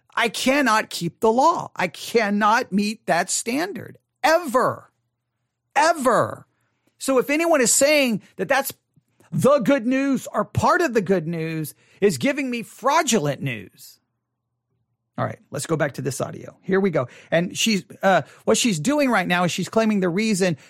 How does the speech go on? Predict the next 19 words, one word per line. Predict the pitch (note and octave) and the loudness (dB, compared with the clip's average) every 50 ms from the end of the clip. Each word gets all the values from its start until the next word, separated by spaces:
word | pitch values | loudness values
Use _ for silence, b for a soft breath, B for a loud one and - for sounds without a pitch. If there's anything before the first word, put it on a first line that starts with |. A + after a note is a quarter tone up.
| b b | b b
people | - A#3+ A3 G#3+ G#3 | -2 0 2 2 2
don't | F3+ G#3 G#3 G3+ | 4 4 4 2
understand | G3+ G3 F3 F3 D#3+ - - G#3 G3 G3 G3 G3 F3 | 2 0 0 -2 -4 -2 0 0 0 2 0 0 2
this | F3 E3+ D#3+ - - b b b b b b b - _ - | 2 2 2 0 -2 b b b b b b b -16 _ -12
this | A#2 C#3 C#3 G3+ G#3+ F#3+ - | -8 -2 0 2 2 2 0
correctly | - - F3+ D#3 E3 G#3 A3+ A3+ - - C3 B2+ A#2+ A#2 C3 b b b b b | -2 -2 0 2 2 2 0 0 -2 -4 -4 -2 -4 -4 -8 b b b b b
is | E3 F3 C3+ | 0 0 2
because | - F#3 C#3+ - - G3 G3+ G3 F#3+ E3 - b b b b b - | 2 0 0 0 0 2 2 4 2 0 -2 b b b b b -8
we | C#3+ E3 A3+ A#3 | -6 -4 0 2
don't, | A3 G#3+ G#3 G3+ F3+ - - E3+ | 2 2 2 2 -2 -4 -2 -2
that | F#3 E3 - - - | -2 -2 -4 -6 -8
th-, | F3+ - A#3 C3 A2 C3 | -8 -6 -6 -6 -8 -6
those | D3+ D#3 A3 A#3 B3 G#3+ G#3+ | -4 0 2 2 2 2 2
of | G3+ A3+ | 2 2
us | G#3+ G3+ - | 2 2 0
who | A3 G3 | -2 0
reject | F3 F3+ D3+ B2 F#3 G#3+ G#3 G#3 - | 0 -2 -2 0 0 0 0 -2 -6
her | - - G3 F#3 E3 | -4 -2 -2 -2 -2
theory, | B2+ - - - - - B3 B3+ C4 A#3+ G3 C#3+ B2 B2 C3+ | -4 -8 -14 -20 -8 -4 -2 0 2 2 2 2 0 -2 -6